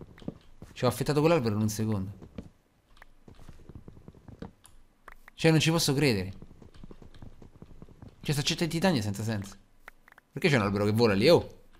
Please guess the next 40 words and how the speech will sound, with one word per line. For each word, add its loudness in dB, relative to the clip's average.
che 0
è 2
sta -4
mafia? -6
E -8
tu 2
vieni 6
giù, 6
eh? -2
Perché -2
stai -2
lì 0
sopra? -2
Che, -4
che 0
sta -4
a -4
fare -10
là? -10
Vieni 4
subito 2
qui. -10
Eh? 2
E -4
dai, -2
eh. -10
Affetto -2
tutto, 0
raga. 2
No, 0
sta -2
accetta 0
è 0
troppo 0
veloce. 2
Guardate 8
che 6
velocità! 6
Cioè, 4
ma... 4